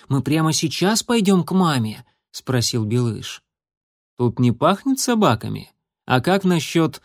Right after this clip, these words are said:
свежего запаха двуногих?» продолжал экзаменовать его Огнегриф. Белыш снова принюхался и покачал головой. «Тогда пойдем», разрешил Огнегриф. Внимательно оглядевшись, он вышел из укрытия.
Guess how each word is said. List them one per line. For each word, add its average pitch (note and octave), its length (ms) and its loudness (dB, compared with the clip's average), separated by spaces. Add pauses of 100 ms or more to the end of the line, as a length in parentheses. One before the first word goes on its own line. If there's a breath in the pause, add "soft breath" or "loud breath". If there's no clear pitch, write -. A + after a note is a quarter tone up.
(120)
свежего D3+ 640 2
запаха D3 480 0
двуногих?» B2 880 0 (280 soft breath)
продолжал B2+ 680 0
экзаменовать C3 800 0
его B2+ 200 0
Огнегриф. B2 640 -4 (680)
Белыш C#3 460 0
снова C#3 340 -2
принюхался A3 800 0 (300 loud breath)
и F#3 100 0
покачал D#3 520 -4
головой. C3 560 -4 (540)
«Тогда B2+ 360 0
пойдем», A2+ 600 -4 (220)
разрешил G#2+ 560 -2
Огнегриф. G#2+ 640 -4 (500)
Внимательно A2+ 720 0
оглядевшись, A2 760 -2 (320 loud breath)
он F#3+ 260 2
вышел E3 360 -2
из D#3+ 160 -2
укрытия. C3 640 -8